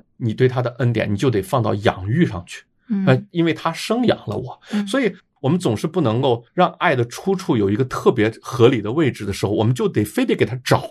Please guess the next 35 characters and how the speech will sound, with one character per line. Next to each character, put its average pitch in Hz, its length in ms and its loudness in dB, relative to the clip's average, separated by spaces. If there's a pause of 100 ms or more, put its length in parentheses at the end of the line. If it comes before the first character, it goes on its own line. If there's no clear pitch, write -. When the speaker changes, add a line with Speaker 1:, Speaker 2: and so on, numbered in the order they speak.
Speaker 1:
一 92 120 -4
个 - 140 6
Speaker 2:
嗯。 220 240 -4 (180)
Speaker 1:
这 139 120 0
个 - 160 -2
爱 120 160 2
的 101 80 -2
出 131 240 -2
处。 123 300 -4
Speaker 2:
嗯。 240 260 -2
Speaker 1:
找 143 260 2
这 196 100 -4
个 226 120 -2
爱 160 160 2
的 143 100 0
出 185 180 -2
处 185 140 -4
的 135 80 2
时 127 100 -2
候， 123 120 2
就 139 100 -2
显 90 260 -2
得 95 100 0
别 180 280 2
别 98 160 0
扭 104 220 -2
扭、 101 160 -2
巴 120 180 -2
巴 113 140 0
拉 95 160 -4
拉 92 200 0
的。 214 120 -2
Speaker 2:
嗯， 202 200 -10
Speaker 1:
嗯。 113 160 2
Speaker 2:
嗯。 190 400 -4